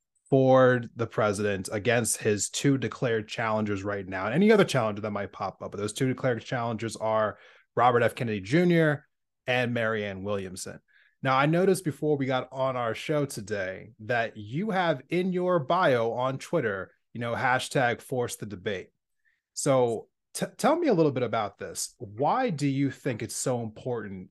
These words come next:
that Biden have a primary debate versus his opponents? Because there are some people who say that,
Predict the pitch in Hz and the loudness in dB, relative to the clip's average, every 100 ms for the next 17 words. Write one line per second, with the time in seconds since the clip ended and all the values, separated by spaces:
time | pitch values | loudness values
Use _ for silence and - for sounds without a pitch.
0 | 90 113 110 87 - 113 117 117 107 101 | -6 -4 -4 -8 -4 0 0 -2 -4 -8
1 | - - 123 113 113 104 101 - 120 110 | -14 -8 -2 -2 -2 -6 -10 -12 -8 -6
2 | 110 104 101 90 98 104 101 87 95 98 | -6 -6 -8 -10 -10 -8 -8 -8 -10 -10
3 | - 107 98 101 - 98 95 - 107 104 | -10 -12 -14 -14 -10 -10 -10 -10 -8 -4
4 | 120 113 143 139 143 131 113 117 - 123 | -4 -2 -2 0 -2 -2 -4 -4 -4 0
5 | 117 107 107 101 | 0 2 0 0